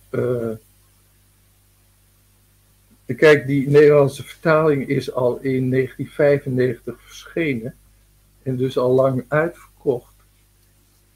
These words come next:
Dus dat is, ik denk dat die Duitse uitgever wel een Engelse vertaling zou willen.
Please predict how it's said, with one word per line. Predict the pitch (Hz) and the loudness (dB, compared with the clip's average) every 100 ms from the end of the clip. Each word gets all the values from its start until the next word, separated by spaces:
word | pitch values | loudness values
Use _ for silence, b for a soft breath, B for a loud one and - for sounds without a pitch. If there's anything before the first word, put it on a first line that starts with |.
| _ - | _ -14
Dus | 139 - | -14 -4
dat | 156 156 | -4 -2
is, | 143 143 - _ _ _ _ _ _ _ _ _ _ _ _ _ _ _ | -6 -10 -16 _ _ _ _ _ _ _ _ _ _ _ _ _ _ _
ik | - 127 123 | -12 -12 -4
denk | 156 160 156 | 0 0 -2
dat | 135 131 | -4 -4
die | 127 | 0
Duitse | 139 139 139 - - | 4 4 2 -4 -6
uitgever | 156 175 - - 131 117 - 123 120 | -4 -4 -6 -2 0 -2 -4 -4 -2
wel | 131 127 117 - _ - | 0 0 -2 -6 _ -8
een | 123 - | -8 -6
Engelse | 160 180 180 143 | -6 -6 -10 -14
vertaling | - - 123 120 110 113 - | -10 -4 -4 -4 -8 -12 -14
zou | - 117 113 | -6 -4 -4
willen. | 117 117 117 | -6 -10 -16